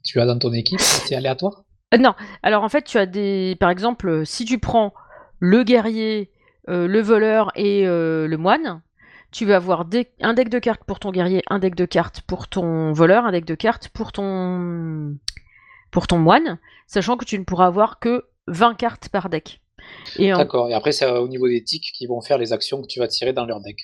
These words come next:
Speaker 1: Ok, ça y est,
Speaker 2: Voilà.
Speaker 1: compris.
Speaker 2: Ah, et après, par exemple, euh, il y a une carte, je crois que c'est le moine qui a cette carte. Euh, il y a une carte, par exemple, s'il te reste deux cartes dans ton jeu, dont celle-là, tu peux cliquer dessus. C'est, euh, une carte à un tic, je crois.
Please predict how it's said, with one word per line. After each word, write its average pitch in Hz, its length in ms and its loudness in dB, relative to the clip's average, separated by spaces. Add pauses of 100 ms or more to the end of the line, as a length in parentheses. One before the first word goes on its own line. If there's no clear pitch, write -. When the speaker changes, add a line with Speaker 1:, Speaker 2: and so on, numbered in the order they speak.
(120)
Speaker 1:
Ok, 202 160 0 (200)
ça - 100 -4
y 120 40 -2
est, 202 40 6
Speaker 2:
Voilà. 214 300 8
Speaker 1:
compris. - 160 -12 (180)
Speaker 2:
Ah, 214 160 2
et - 80 2
après, 233 320 0
par 226 140 0
exemple, 233 500 -2
euh, 190 340 2 (400)
il 196 60 -6
y 214 40 4
a 202 60 6
une 190 160 -4
carte, 247 500 0 (240)
je 226 120 -10
crois 214 140 -8
que - 80 -12
c'est 202 100 -6
le 175 120 -2
moine 190 340 -4
qui 339 80 -2
a 320 40 2
cette - 220 -4
carte. - 400 -4 (500)
Euh, 190 140 4
il 175 60 0
y 185 40 2
a 180 40 4
une 180 100 -6
carte, - 460 2 (140)
par 196 120 -2
exemple, 208 260 -6
s'il 202 180 -12
te - 100 -12
reste 180 200 -2
deux 240 140 0
cartes 262 240 2
dans 220 120 -2
ton 208 180 -8
jeu, 208 180 -4
dont 226 200 -2
celle-là, 208 380 2
tu - 160 -16
peux 196 360 -2 (180)
cliquer 262 260 -2
dessus. 220 540 -2 (360)
C'est, 214 340 4
euh, 185 360 4
une 180 140 -8
carte - 340 -4
à 165 220 2
un 196 160 -4
tic, - 260 -14
je 196 120 -8
crois. 214 340 -6